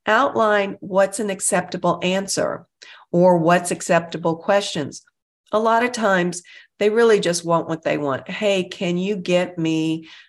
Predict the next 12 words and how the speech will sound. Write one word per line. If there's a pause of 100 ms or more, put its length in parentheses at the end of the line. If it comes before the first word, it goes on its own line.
(140)
a
birthday
gift
for
my
mother?
She's
turning
eighty
next
week." (160)
Okay.